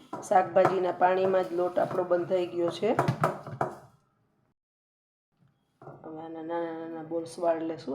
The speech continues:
આ રીતે બધા આવા નાના નાના વાળી લેશું. બોલ્સ બધાય વળાઈ ગયા છે. બાફવા મૂકી દેશું.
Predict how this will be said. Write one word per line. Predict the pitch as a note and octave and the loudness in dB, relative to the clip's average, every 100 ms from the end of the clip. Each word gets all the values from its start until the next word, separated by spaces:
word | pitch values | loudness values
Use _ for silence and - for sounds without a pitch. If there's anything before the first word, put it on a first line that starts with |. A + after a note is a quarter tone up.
| C4+ | -2
આ | |
રીતે | F#3+ F3+ F3+ | 0 -4 -6
બધા | E3 D3+ D#3 - - _ _ _ _ _ _ _ _ | -8 -6 -8 -10 -20 _ _ _ _ _ _ _ _
આવા | E3+ D#3+ | -8 -6
નાના | D#3+ E3 E3 | -4 -4 -4
નાના | E3 E3 E3 | -4 -2 0
વાળી | E3+ E3+ F3 | 2 2 0
લેશું. | - B3 C4+ - - _ _ _ _ _ _ _ _ - | 2 0 0 -8 -20 _ _ _ _ _ _ _ _ -4
બોલ્સ | E3+ - | -4 0
બધાય | E3+ E3 E3+ | 2 4 6
વળાઈ | F3 F#3+ F#3+ | 8 8 6
ગયા | E3+ E3+ | 6 2
છે. | - C4 | 4 4
બાફવા | A3 F#3+ - F3+ | 8 8 8 0
મૂકી | E3+ F3+ E3+ D#3+ | 2 0 0 0
દેશું. | D#3+ - | -2 -4